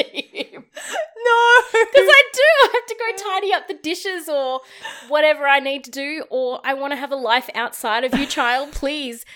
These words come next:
Speaker 1: please, it's eight o'clock. Please, for God, I just wanna listen to a podcast. Please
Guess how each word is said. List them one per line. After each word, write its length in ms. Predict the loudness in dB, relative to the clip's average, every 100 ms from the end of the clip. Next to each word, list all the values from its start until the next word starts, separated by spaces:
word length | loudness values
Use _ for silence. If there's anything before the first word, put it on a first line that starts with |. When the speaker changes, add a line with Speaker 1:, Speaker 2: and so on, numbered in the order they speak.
| -12
Speaker 1:
please, 340 | -6 -4 -4
it's 140 | -8 -4
eight 200 | -2 -2
o'clock. 420 | -2 0 0 0
Please, 420 | -8 -6 -8 -12 -20
for 80 | _
God, 520 | -8 4 4 4 -4 -6 -12 -12
I 80 | -16 -4
just 280 | 0 0
wanna 180 | 2 2
listen 240 | 0 -6 -6
to 120 | -6
a 100 | -6
podcast. 920 | 0 2 4 6 6 6 0 -2 -16 _ _ -20 _ _ -10
Please 420 | -6 4 4